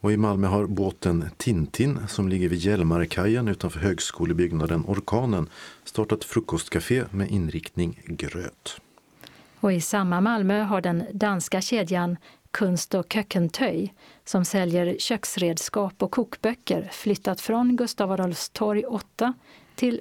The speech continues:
Speaker 2: Södra Förstadsgatan tjugoett.
Speaker 1: I Tygelsjö har Lantmännens betongsilor sträckt sig mot skyn sedan femtiotalet. Efter att ha varit ur bruk i tio år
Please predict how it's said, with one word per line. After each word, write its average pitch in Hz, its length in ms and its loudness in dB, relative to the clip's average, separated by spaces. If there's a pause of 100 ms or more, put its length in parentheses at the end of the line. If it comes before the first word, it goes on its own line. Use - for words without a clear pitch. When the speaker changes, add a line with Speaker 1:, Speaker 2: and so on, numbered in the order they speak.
Speaker 2:
Södra 240 400 0
Förstadsgatan 175 1000 -2
tjugoett. - 720 -4 (840)
Speaker 1:
I 87 320 -4
Tygelsjö 95 680 2
har 110 180 2
Lantmännens 110 840 2
betongsilor 107 720 0
sträckt - 380 -2
sig 92 260 -2
mot 85 260 -4
skyn 80 420 -2
sedan 76 360 -6
femtiotalet. 92 960 -6 (680)
Efter - 280 -4
att 80 60 2
ha 82 40 4
varit 85 180 0
ur 85 100 2
bruk 104 320 2
i - 40 -8
tio 101 240 2
år 139 180 2